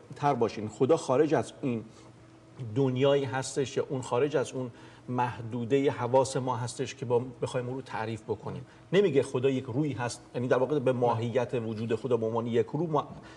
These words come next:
اشاره نمی‌کنه. نمیگه خدا یک روحی هست در بین ارواح، بلکه در مورد ماورای طبیعی بودن یا فراباشنده بودن وجود خدا بهش اشاره می‌کنه. و حالا نکته دیگه‌ای که بهش، اه،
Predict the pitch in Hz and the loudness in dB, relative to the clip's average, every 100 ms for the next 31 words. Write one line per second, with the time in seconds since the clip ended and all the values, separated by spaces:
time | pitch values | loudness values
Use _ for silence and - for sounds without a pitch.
0 | - 147 - 131 160 170 123 117 135 147 | 2 2 4 4 4 2 -2 -2 -2 -2
1 | 135 127 127 123 117 143 123 104 110 110 | -2 0 0 0 0 0 -2 0 0 0
2 | 117 110 107 92 95 90 - - - - | 0 0 -2 -2 0 0 -2 -20 -20 -6
3 | 151 170 160 165 185 165 139 135 127 123 | -4 0 0 2 0 0 2 4 4 4
4 | 120 123 127 120 123 117 120 143 143 131 | 4 2 0 -4 -2 -4 0 2 2 2
5 | 127 101 - - - - - - - - | 2 2 -4 -18 -20 -20 -20 -20 -20 -8
6 | - 120 127 123 120 120 127 117 117 117 | -2 2 4 4 4 2 -2 -4 -4 0
7 | 117 117 107 117 117 113 - 135 135 110 | 0 0 -4 -4 0 0 4 4 4 2
8 | 95 - 104 101 101 190 233 - - - | -4 -4 -6 -6 -8 -8 -8 -14 -10 0
9 | 165 220 202 170 160 - 233 196 147 135 | 2 2 0 0 -2 -2 -2 0 0 0
10 | 214 160 147 104 120 123 151 - - 113 | 0 0 0 0 0 0 -2 -4 -4 -4